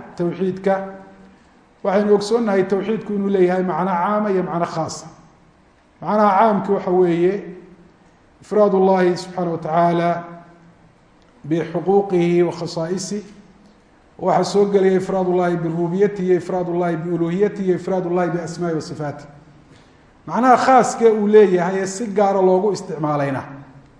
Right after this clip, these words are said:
waa ifraadullahi bilcibaada. Waxa uu ku gaar yahay tawxiidulcibaada ayuu ku gaar yahay. Marka waxaa la odhan karaa, eh, mucarafka oo ah tawxiidka iyo tacriifka oo ah ifraadullahi bilcibaada way kala caamsan yihiin.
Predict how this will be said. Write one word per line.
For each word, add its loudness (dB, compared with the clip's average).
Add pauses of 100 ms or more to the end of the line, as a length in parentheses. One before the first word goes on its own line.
(380)
waa 0
ifraadullahi 2
bilcibaada. -2 (800)
Waxa 0
uu 2
ku -6
gaar 0
yahay 0 (880)
tawxiidulcibaada 0
ayuu 2
ku -12
gaar -4
yahay. -10 (800)
Marka 0
waxaa 6
la 6
odhan 4
karaa, 2 (1160)
eh, 0
mucarafka 2
oo 0
ah 2
tawxiidka -2 (1200)
iyo 4
tacriifka 2
oo 4
ah 2
ifraadullahi 0
bilcibaada -2
way 0
kala -2
caamsan -2
yihiin. -8